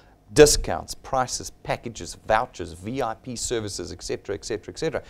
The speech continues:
that you couldn't get as an individual, but now have the opportunity to utilize in changing your monthly expenditure with us. This product,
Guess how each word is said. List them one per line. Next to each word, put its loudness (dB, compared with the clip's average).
that 0
you 2
couldn't 0
get 2
as -2
an -2
individual, 6
but 0
now 6
have 0
the -2
opportunity -2
to -2
utilize -2
in -4
changing -6
your 2
monthly -4
expenditure -4
with 2
us. -10
This 10
product, 4